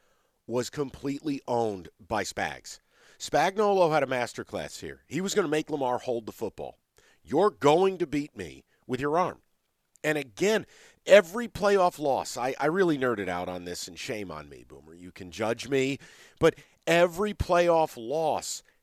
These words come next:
coincides with Lamar's and the Ravens' offense worst performance of the year. You know, it happens once, it happens, right? Twice, all right, maybe.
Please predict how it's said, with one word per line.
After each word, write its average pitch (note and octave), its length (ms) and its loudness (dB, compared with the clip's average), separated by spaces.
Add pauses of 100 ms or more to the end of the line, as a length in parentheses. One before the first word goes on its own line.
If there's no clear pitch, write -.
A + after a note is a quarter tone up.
coincides F3+ 1200 0
with C#3 220 -2
Lamar's C#3 840 -2
and C#3+ 140 -4
the C#3+ 40 -4
Ravens' C#3+ 440 -4
offense B2+ 360 -4
worst A#2 440 -2
performance A2+ 580 -4
of F#2+ 120 -12
the F#2 100 -12
year. D#2+ 260 -14 (540)
You C#3+ 100 -2
know, D#3+ 140 6
it D3+ 40 4
happens E3+ 400 0
once, C#3+ 480 0
it A2 180 -2
happens, F2+ 460 -8
right? G2 300 -4 (400)
Twice, E3 560 2
all C#3 200 0
right, C3 140 0
maybe. B2 320 0